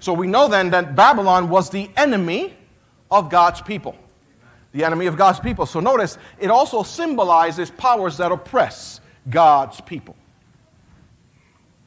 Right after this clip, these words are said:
Now, this is important that, that, that, that we mention that Babylon is no longer a city. The literal city of Babylon was destroyed by the Medo-Persian, and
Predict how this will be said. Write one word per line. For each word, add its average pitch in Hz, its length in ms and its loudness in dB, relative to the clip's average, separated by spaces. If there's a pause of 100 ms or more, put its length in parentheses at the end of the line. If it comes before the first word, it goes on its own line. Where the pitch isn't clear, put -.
(160)
Now, 143 140 -2
this 247 160 -4
is 247 120 -10
important 208 460 -2
that, 160 200 -6
that, 160 480 -4
that, 165 180 -4
that 160 100 -4
we 156 120 -8
mention 185 500 -6
that 156 240 -4
Babylon 190 480 2
is 180 160 -6
no 196 180 0
longer 185 420 0
a 202 40 -6
city. 247 340 -8 (160)
The 180 120 0
literal 214 420 0
city 208 280 -6
of 175 120 -4
Babylon 190 480 2
was 170 140 -6
destroyed 220 480 -2
by 202 100 4
the 190 80 0
Medo-Persian, 175 720 -6 (240)
and 175 360 -2